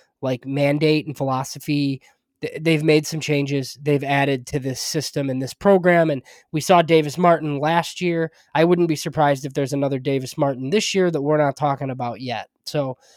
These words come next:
you know, this is definitely a good thing. Christian Mena is very exciting. You know, it, it, it actually, like, thinking of Christian Mena makes me excited about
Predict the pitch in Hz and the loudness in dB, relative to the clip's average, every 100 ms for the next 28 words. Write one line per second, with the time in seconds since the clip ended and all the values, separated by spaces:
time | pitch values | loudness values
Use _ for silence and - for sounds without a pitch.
0 | _ _ 175 165 165 165 170 143 - 147 | _ _ 2 4 4 2 -2 -4 -10 2
1 | 165 165 170 156 156 147 131 139 - 196 | 2 4 0 2 0 0 0 -2 0 2
2 | 190 180 - 170 170 160 160 147 147 151 | 4 2 -4 -4 -2 2 2 0 0 0
3 | 151 143 - 151 135 135 131 - _ _ | 2 0 -2 -4 -4 -4 -8 -14 _ _
4 | - 190 127 160 156 180 156 185 185 233 | -2 0 0 -2 2 0 2 2 4 2
5 | - 185 160 139 _ - - 175 143 - | 2 2 4 0 _ -20 -2 0 0 4
6 | 269 277 175 - 208 - 143 143 202 160 | 4 6 4 2 -2 0 0 4 6 6
7 | 143 139 160 151 135 - 147 147 139 131 | 4 0 0 0 0 2 2 2 0 -4
8 | 123 - | -4 -8